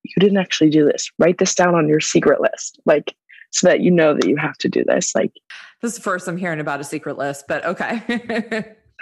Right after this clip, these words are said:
Speaker 1: I don't have a secret
Speaker 2: <laughs>
Speaker 1: list. What are you talking about? No, but, like, I have, like, a list in the back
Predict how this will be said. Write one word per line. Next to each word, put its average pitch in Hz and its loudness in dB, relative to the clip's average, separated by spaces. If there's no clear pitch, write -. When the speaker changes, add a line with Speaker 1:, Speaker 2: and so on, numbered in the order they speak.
Speaker 1:
I 220 4
don't 294 4
have 294 4
a 269 0
secret 196 2
Speaker 2:
<laughs> - 4
Speaker 1:
list. 156 0
What 214 4
are 233 8
you 240 6
talking 226 2
about? 190 2
No, 247 6
but, 233 4
like, 240 4
I 240 2
have, 285 2
like, 330 4
a - 4
list 247 4
in - 4
the - 4
back 175 2